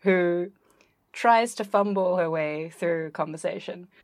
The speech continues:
But no, actually, body language is so, so important and conveys so much information. I never noticed how much I relied on posture changes, like when someone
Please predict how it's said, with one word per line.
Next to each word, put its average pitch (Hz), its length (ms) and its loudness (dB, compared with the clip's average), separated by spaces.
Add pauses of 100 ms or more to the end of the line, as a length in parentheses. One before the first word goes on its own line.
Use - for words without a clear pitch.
(440)
But 208 140 8
no, 240 260 4
actually, - 420 -4
body 185 260 -4
language 170 360 -6
is 160 160 -14
so, 175 680 -4 (680)
so 220 320 2
important 175 420 -2
and 165 120 -8
conveys 165 420 -8
so 196 280 -2
much 175 220 -4
information. 156 760 -10
I 175 300 2
never 180 320 0
noticed 170 400 -4
how 170 160 -4
much 160 240 -8
I 156 240 -4
relied 156 460 -4
on 151 360 -6 (960)
posture - 540 -4
changes, 294 920 0 (280)
like 165 220 -8 (420)
when 165 220 0
someone 160 580 -4